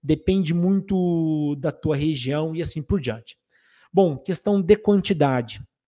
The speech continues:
Quando a gente costuma fazer, é, milheto com braquiária, tá?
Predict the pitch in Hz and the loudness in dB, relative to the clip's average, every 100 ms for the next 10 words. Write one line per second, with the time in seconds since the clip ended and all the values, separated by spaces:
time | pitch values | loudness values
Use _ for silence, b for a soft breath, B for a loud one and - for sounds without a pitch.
0 | _ _ _ - 185 190 180 175 156 - | _ _ _ -4 0 0 0 -2 -6 -10
1 | 160 - 175 160 165 131 127 117 120 b | -8 -2 -2 0 0 2 2 0 -4 b
2 | b b - 147 143 151 185 165 180 - | b b -4 0 2 2 2 6 6 6
3 | 131 - - 175 160 151 - 147 160 151 | -2 -6 -2 2 4 2 0 -2 0 -2
4 | 131 - _ _ _ 131 156 | -4 -10 _ _ _ -2 -2